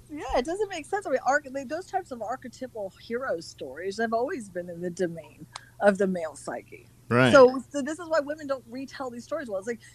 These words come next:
Speaker 1: um, when they did Ghostbusters with an all-female cast, women don't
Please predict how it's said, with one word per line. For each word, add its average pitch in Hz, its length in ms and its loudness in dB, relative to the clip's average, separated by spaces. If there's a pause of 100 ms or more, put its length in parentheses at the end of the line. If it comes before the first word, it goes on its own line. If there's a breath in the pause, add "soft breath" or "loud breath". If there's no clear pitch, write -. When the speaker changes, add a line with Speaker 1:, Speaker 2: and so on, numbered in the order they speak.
(140)
Speaker 1:
um, 233 340 -2
when 233 160 -8
they 247 100 -2
did 220 200 -10
Ghostbusters 202 640 -2
with 185 100 -10
an 196 80 -2
all-female 208 540 -2
cast, 226 340 -6 (320 loud breath)
women 349 360 0 (180)
don't 302 260 4